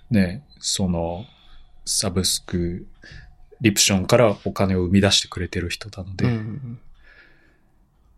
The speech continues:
Speaker 1: 一回シーディーを買うっていう意味は、ね、その時にお金は発生するけれど。
Speaker 2: うん。そうね。
Speaker 1: ね。
Speaker 2: うん。
Speaker 1: サブスクリプションの場合だと、いろんな人にお金が回る仕組みにもなってるわけだから、
Speaker 2: うんうん。
Speaker 1: 例えば、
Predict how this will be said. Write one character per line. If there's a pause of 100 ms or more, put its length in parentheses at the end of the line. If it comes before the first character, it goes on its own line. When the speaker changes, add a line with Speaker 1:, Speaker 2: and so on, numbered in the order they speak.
(160)
Speaker 1:
一
回
シ
ー
デ
ィ
ー
を
買
う
っ
て
い
う
意
味
は、 (400)
ね、
そ
の
時
に (200)
お
金
は
発
生
す
る
け
れ
ど。
Speaker 2:
う
ん。 (560)
そ
う
ね。
Speaker 1:
ね。 (500)
Speaker 2:
う
ん。 (360)
Speaker 1:
サ
ブ
ス
ク
リ
プ
シ
ョ
ン
の
場
合
だ
と、
い
ろ
ん
な
人
に
お
金
が
回
る
仕
組
み
に
も
な
っ
て
る
わ
け
だ
か
ら、
Speaker 2:
う
ん
う
ん。
Speaker 1:
例
え
ば、